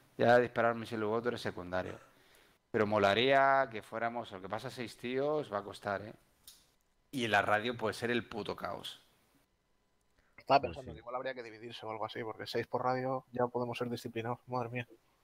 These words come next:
Speaker 1: A lo mejor dos parejas en hilo caliente y con una frecuencia común. Pero bueno, ya, o, o seis tíos con mayor disciplina radio. O sea, hablando menos, solo lo justo y solo, eh, acordarnos una de eso.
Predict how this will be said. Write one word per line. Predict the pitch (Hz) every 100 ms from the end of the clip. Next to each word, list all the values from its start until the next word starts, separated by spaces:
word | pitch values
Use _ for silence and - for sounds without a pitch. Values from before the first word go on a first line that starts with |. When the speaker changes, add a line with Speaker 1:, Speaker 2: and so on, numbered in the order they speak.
| _ _ _
Speaker 1:
A | -
lo | 120
mejor | 117 143
dos | 131
parejas | - 135 139 135 127 127
en | 131 131
hilo | 127
caliente | 127 131 147 147 156 165 - _ _ _ _ _
y | -
con | 117
una | 120 113
frecuencia | 110 101 95 87
común. | 92 95 - _ _ _ _ _ _ _ _ _ _ _ _ _
Pero | - 95
bueno, | 104 98 92
ya, | 95 98
o, | 90 98 95 95 92 92 92 -
o | 95
seis | 87 120 101
tíos | - 110 110 107 104 -
con | - 98 98 95
mayor | 98 107 104
disciplina | 98 107 95 104 95 92
radio. | 98 90 82 - -
O |
sea, | - 95
hablando | 98 98 101
menos, | 110 120 117
solo | 104 101
lo | 98
justo | - 123 120 127 143 107
y | 98
solo, | 113 107 110 -
eh, | 107 98 95
acordarnos | 92 95 95 95 92 95
una | 92
de |
eso. | 95